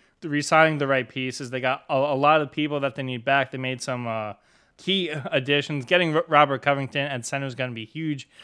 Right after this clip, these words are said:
But the, the incredible thing about this, they, they didn't spend more than forty million dollars on these additions, which is absolutely insane in, in today's N B A.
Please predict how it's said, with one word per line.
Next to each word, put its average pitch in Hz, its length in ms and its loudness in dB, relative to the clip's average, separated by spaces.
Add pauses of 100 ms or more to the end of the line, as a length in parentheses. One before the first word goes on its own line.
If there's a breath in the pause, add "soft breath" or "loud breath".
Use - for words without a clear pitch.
(320 soft breath)
But 143 280 4 (500)
the, 151 100 -6
the 160 320 4
incredible 233 500 6
thing 202 200 0
about 190 300 2
this, 196 180 -6
they, 214 300 4
they 185 160 8
didn't 240 200 0
spend 165 340 2
more 147 220 4
than 120 180 -4
forty 170 400 6
million 147 320 4
dollars 120 460 6
on 117 160 -2
these 117 240 -4 (260)
additions, 120 600 -4
which 131 240 -6
is 127 160 -8
absolutely 175 420 2
insane 139 380 -2
in, 131 160 -4
in 131 120 -6
today's 123 380 -4 (240)
N 131 160 -2
B 123 180 -2
A. 120 220 -2